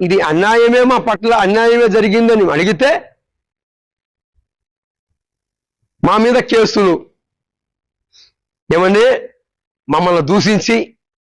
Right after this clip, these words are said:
మా యొక్క దేవుణ్ణి దూషిస్తే, కరుణాకర్ సుగుణ, రాధా మనోహర్ దాసు,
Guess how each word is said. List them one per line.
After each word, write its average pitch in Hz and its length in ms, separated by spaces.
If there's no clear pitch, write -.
మా 185 440
యొక్క 175 460
దేవుణ్ణి 220 720
దూషిస్తే, 220 1040
కరుణాకర్ 202 380
సుగుణ, 214 280
రాధా 208 360
మనోహర్ 208 400
దాసు, 208 600